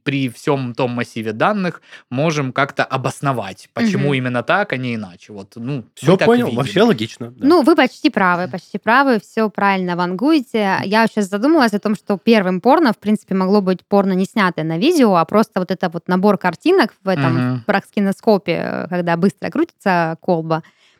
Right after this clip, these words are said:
Speaker 2: цилиндр, и сменяются кадры. Возможно, такое тоже было. Если можно зайчика нарисовать, почему нельзя попу нарисовать? Но,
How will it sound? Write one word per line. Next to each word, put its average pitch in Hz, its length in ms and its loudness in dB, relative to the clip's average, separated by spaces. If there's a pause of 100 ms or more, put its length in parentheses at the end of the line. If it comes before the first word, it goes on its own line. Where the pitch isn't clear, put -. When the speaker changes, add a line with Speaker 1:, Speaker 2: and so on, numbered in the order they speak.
(100)
Speaker 2:
цилиндр, 185 460 0
и 202 300 -2
сменяются 196 560 -2
кадры. 170 420 0 (300)
Возможно, 202 440 0
такое 202 280 -2
тоже 185 260 -2
было. 170 200 -2
Если 165 300 -2
можно 190 280 -2
зайчика 226 320 -2
нарисовать, 170 440 -4
почему 180 280 -4
нельзя 175 520 0
попу 165 240 -6
нарисовать? 156 520 -8 (300)
Но, 269 360 4